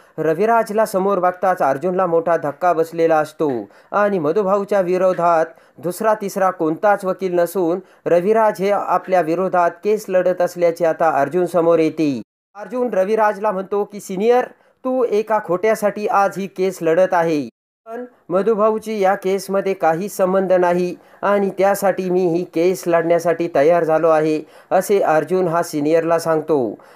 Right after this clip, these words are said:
आणि म्हणतो की, "सिनियर, मी सुद्धा तुझ्याच तालमी तयार झालेलो आहे, पण एका सत्यासाठी मी ही केस लढत आहे, पण तू ह्या तन्वीच्या सांगण्यावरून ही केस लढत आहे, पण हे सर्व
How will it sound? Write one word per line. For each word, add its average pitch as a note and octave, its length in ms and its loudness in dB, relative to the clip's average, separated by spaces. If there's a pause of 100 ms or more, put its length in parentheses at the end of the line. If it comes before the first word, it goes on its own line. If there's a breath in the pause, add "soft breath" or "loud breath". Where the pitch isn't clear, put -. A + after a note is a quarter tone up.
आणि G3+ 240 0
म्हणतो F#3 360 0
की, F#3+ 160 -8
"सिनियर, G#3 440 2 (280 soft breath)
मी B3 180 0
सुद्धा G3+ 320 0
तुझ्याच F#3+ 460 -2
तालमी F#3 360 0
तयार E3+ 280 2
झालेलो E3+ 360 0
आहे, E3 320 0 (340 loud breath)
पण F3+ 300 2 (280 soft breath)
एका A3+ 260 0
सत्यासाठी G#3 760 -2
मी G3+ 120 0
ही F#3+ 180 -4
केस F#3 320 -4
लढत F#3 300 2
आहे, F#3+ 360 2 (440)
पण A#3+ 300 -2
तू B3 420 -6
ह्या G#3+ 220 0
तन्वीच्या A3 560 -2
सांगण्यावरून G3+ 880 0 (280 soft breath)
ही A3+ 140 -2
केस G3 380 0
लढत F#3+ 340 2
आहे, F3 340 2 (260)
पण G#3+ 200 2
हे F#3+ 240 0
सर्व F3+ 420 2